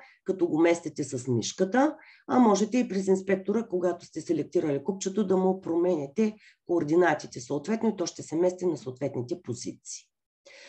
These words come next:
Така че, а, за експеримент, а, първоначално използвайте ръчно движение.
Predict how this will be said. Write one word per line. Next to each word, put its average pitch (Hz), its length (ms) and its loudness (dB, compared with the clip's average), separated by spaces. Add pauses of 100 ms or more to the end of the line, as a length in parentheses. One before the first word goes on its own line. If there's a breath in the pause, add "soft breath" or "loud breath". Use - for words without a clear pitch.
(220 loud breath)
Така 247 300 2
че, 285 360 4
а, 208 320 0 (400)
за 226 200 4
експеримент, 233 680 2
а, 226 160 0
първоначално 214 720 0
използвайте 208 600 0
ръчно 143 340 -4
движение. 156 680 2